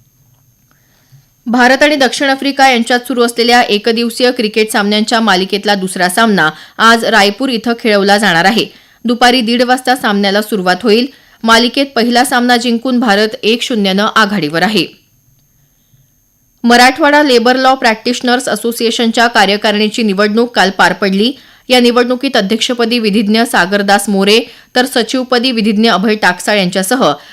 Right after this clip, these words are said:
संपूर्ण कार्यकारिणीची बिनविरोध निवड करण्यात आली. राज्यात खानदेश तसंच पश्चिम महाराष्ट्रातल्या काही जिल्ह्यांना पुढचे तीन दिवस थंडीचा येलो अलर्ट देण्यात आला आहे.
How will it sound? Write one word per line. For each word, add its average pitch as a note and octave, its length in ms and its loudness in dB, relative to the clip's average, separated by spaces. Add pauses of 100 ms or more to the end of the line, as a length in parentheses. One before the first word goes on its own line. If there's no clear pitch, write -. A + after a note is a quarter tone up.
(160)
संपूर्ण B3+ 460 0
कार्यकारिणीची G#3 760 0
बिनविरोध A3 560 0
निवड F#3+ 280 -2
करण्यात F3 440 -4
आली. F#3 220 -2 (1600)
राज्यात A#3 500 2
खानदेश B3+ 480 2
तसंच C4 300 -2
पश्चिम A#3+ 340 -2
महाराष्ट्रातल्या A#3 680 0
काही A3 240 0
जिल्ह्यांना A3 500 0
पुढचे A3+ 360 -2
तीन G#3+ 240 -2
दिवस G#3+ 440 0
थंडीचा A3 420 0
येलो G#3+ 260 2
अलर्ट A#3+ 380 2
देण्यात G3 360 0
आला E3+ 160 2
आहे. G3 240 2